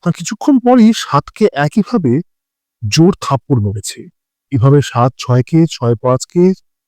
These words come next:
পাঁচ চারকে, চার তিনকে, তিন দুইকে, দুই এককে। এসব দেখে শূন্য ভয় পেয়ে বলছে, "আমি তো সব থেকে ছোট।" এই বলে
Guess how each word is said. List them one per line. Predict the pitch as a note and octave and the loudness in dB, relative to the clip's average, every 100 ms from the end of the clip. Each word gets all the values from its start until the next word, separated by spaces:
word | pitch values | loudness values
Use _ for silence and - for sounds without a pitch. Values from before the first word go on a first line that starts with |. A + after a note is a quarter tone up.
| _ | _
পাঁচ | C#3 B2+ _ | -2 -2 _
চারকে, | - B2 B2 F3 F#3+ F#3 | 0 0 0 0 0 0
চার | C#3 A#2 | 0 0
তিনকে, | G#2 C3+ C3 C#3 - F#3 F3+ | 0 0 0 0 0 -2 0
তিন | C#3+ B2+ A#2 | 0 2 4
দুইকে, | A#2+ C3 - G3+ _ _ _ _ _ _ - | 2 2 0 0 _ _ _ _ _ _ -6
দুই | A#2 A#2 A2+ | 2 4 4
এককে। | A#2 - A2 F#2 _ _ _ _ _ _ _ _ _ _ _ _ _ _ _ | 2 -4 -10 -10 _ _ _ _ _ _ _ _ _ _ _ _ _ _ _
এসব | D#3+ - B3 | -2 0 -2
দেখে | G3 G3+ - C#4 | 0 -2 0 -2
শূন্য | - F#3+ F#3 G3+ | 0 2 4 4
ভয় | C#3 D3 D#3 | 0 0 0
পেয়ে | F#3+ F#3+ | 2 2
বলছে, | D#3 F3 - D3+ A#2 - _ _ _ _ _ - | 4 2 0 -2 -2 -6 _ _ _ _ _ -4
"আমি | D#3+ A3+ | 0 2
তো | C#4 | 0
সব | - A3 | -2 -6
থেকে | B3 C#4+ | -4 -4
ছোট।" | - C#4 G#3+ - - _ _ _ _ _ _ _ _ _ _ | 0 -2 0 -4 -8 _ _ _ _ _ _ _ _ _ _
এই | D#3 F3+ | 2 4
বলে | D#3+ D3+ G3+ A#2+ | 4 4 2 0